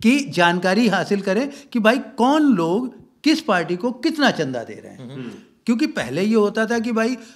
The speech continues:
Speaker 1: अ, चंदा दे दिया गया तो भाई, फला कंपनी या फला इंडस्ट्री ने आके इस पार्टी को चंदा दे दिया, वो almost पता चल जाता था। हुआ क्या, ये जो व्यवस्था इलेक्टोरल बॉन्ड वाली आई, वो,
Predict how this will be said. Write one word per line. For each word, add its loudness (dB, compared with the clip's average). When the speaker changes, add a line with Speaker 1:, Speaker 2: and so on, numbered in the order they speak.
Speaker 1:
अ, -4
चंदा 2
दे 4
दिया 2
गया 2
तो -8
भाई, 0
फला -2
कंपनी -2
या -4
फला -4
इंडस्ट्री -4
ने -6
आके -4
इस -2
पार्टी -6
को -8
चंदा -2
दे 0
दिया, -2
वो -4
almost 2
पता -2
चल -4
जाता -6
था। -14
हुआ 4
क्या, 0
ये 0
जो 0
व्यवस्था -4
इलेक्टोरल -8
बॉन्ड -8
वाली -8
आई, -4
वो, 0